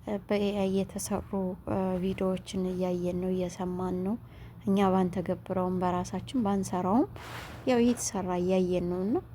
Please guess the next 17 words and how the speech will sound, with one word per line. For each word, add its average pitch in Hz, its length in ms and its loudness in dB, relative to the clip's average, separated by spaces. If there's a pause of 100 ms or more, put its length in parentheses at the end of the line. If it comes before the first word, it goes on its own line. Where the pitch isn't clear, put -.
በዚህ 262 280 4
በቴክኖሎጂ 202 880 2 (120)
ዘመን፣ 190 360 2 (680)
እ፣ 214 120 0 (400)
ይሄን 202 340 2
ነገር፣ 185 360 0 (300)
እ፣ 208 120 0 (1200)
ትክክለኛ 208 640 2
ሰው 190 180 0
ናት 185 240 0
ብሎ 196 240 2
ለማለት 185 480 0
ለእኔ፣ 208 220 2 (280)
እ፣ - 140 -4 (1200)
አያሳምነኝም 180 880 2
ማለት 185 360 0
ነው። 190 140 -6